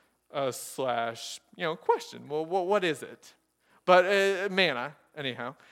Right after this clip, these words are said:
A-, and they would gather this manna every morning, but they could only gather what they needed as w-, what they didn't eat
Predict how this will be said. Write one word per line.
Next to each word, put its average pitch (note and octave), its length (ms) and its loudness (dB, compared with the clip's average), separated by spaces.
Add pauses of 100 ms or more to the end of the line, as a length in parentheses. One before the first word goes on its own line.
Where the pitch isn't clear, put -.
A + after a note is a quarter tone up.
(300)
A-, F#3 40 -4
and F3+ 260 4
they G3 100 6
would G#3+ 180 -2
gather F#3+ 380 4
this A3+ 240 0
manna E3 480 2
every E3 320 0
morning, C#3 500 -6 (800)
but E3 180 0
they F#3+ 120 0
could F#3+ 140 -2
only G#3+ 220 -2
gather G3+ 360 2
what G3+ 180 0
they G#3+ 140 2
needed E3 500 -6 (1040)
as D3 540 -2 (340)
w-, D3 200 -8
what D#3 260 0
they D#3 440 -2 (540)
didn't D3+ 580 -8 (360)
eat F3 420 -12